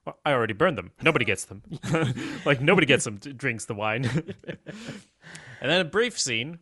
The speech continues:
where we get to see, uh, uh, like, it's outside. It's very Italy. Uh, there's a guy carrying a dead pig that looks like the street sign, um, from the old meat shop back home. There's old ladies sitting, uh,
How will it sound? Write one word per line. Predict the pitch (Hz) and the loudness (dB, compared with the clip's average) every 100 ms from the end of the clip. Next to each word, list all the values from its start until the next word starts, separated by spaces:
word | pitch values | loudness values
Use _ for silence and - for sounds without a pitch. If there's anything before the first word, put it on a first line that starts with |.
| - | -4
where | 131 | -2
we | 131 | -2
get | 127 147 | -2 -4
to | - | -4
see, | - 147 135 127 104 | -4 -2 -2 -2 -8
uh, | |
uh, | 117 127 117 120 117 117 | -10 -8 -2 2 2 2
like, | 117 120 | -2 -4
it's | 104 | -2
outside. | 156 139 - 160 147 147 | 0 0 2 4 4 4
It's | 127 - | -2 -6
very | 160 156 131 113 | 2 4 4 0
Italy. | 143 143 139 139 143 147 143 _ - | -2 -2 -2 -4 -2 -4 -6 _ -8
Uh, | 117 117 | 0 0
there's | 120 127 113 | 2 -2 -4
a | |
guy | 107 139 135 131 127 - - _ | 2 4 6 4 2 -4 -20 _
carrying | - 143 131 120 107 | 0 2 4 0 -4
a | |
dead | 104 127 120 - | 0 2 2 -2
pig | 147 139 123 | -2 0 -2
that | 117 110 | -6 -6
looks | 123 117 | -6 -4
like | 127 110 - | -4 -6 -6
the | |
street | - - 135 | -10 -6 -6
sign, | - 143 127 127 127 127 - _ | -4 -2 -2 -2 -2 -6 -12 _
um, | - 107 104 104 104 104 101 101 | -4 0 0 0 -4 -6 -10 -10
from | - 110 104 | -6 -6 -4
the | 107 | -4
old | 113 110 | -4 -6
meat | 127 | -10
shop | - 139 123 - | -8 -4 -4 0
back | 107 104 | -2 -2
home. | - 170 165 160 160 - - - - | -2 0 0 0 -4 -10 -18 -20 0
There's | 127 123 123 147 | 4 4 2 4
old | 151 156 139 | 8 8 6
ladies | 147 160 156 160 160 | 2 2 2 0 0
sitting, | - 143 147 147 | 0 0 0 -4
uh, | 107 113 | -10 -16